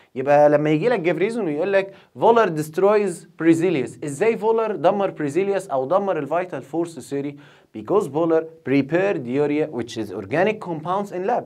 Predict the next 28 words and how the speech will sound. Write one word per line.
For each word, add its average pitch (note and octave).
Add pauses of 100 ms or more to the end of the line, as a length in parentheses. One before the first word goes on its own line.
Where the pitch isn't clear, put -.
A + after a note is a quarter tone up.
(120)
حضر D#3+
اليوريا C#3
اللي A2
هي C#3
organic D#3
فين؟ E3 (340)
في -
اللاب. F#3+ (1080)
عايز F#3
تشرح F#3+
للناس D#3
اكتر D3+
ان A2+
انت D3
كنت D3+
قاعد D#3
مع D3
فولر F3
حتى F#3
في E3
المعمل، F#3 (320)
قول G#3+
له: G#3
"خلي E3
بالك F#3 (220)
ده C#3
يا D#3+
عم F#3